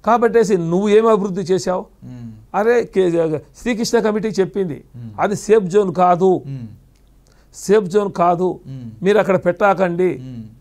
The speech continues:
Speaker 1: అని చెప్పినా కూడా
Speaker 2: మ్మ్.
Speaker 1: ఎవరి మాటలు వినకుండా
Speaker 2: మ్మ్.
Speaker 1: కొంత దూరం వచ్చేసి అక్కడ మన ప్రకాశం జిల్లాలో,
Speaker 2: మ్మ్.
Speaker 1: ఆ, అదేది, ఆ, అక్కడ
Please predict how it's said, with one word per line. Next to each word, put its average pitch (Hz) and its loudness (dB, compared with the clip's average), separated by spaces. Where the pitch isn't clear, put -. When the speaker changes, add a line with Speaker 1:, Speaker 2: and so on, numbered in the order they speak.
Speaker 1:
అని 180 0
చెప్పినా 190 0
కూడా 165 0
Speaker 2:
మ్మ్. 120 -12
Speaker 1:
ఎవరి 156 2
మాటలు 180 -2
వినకుండా 170 -4
Speaker 2:
మ్మ్. 113 -14
Speaker 1:
కొంత 170 -4
దూరం 180 0
వచ్చేసి 180 -4
అక్కడ 160 -2
మన 160 -4
ప్రకాశం 170 -2
జిల్లాలో, 160 2
Speaker 2:
మ్మ్. 110 -18
Speaker 1:
ఆ, 165 2
అదేది, 170 -2
ఆ, 165 0
అక్కడ 180 2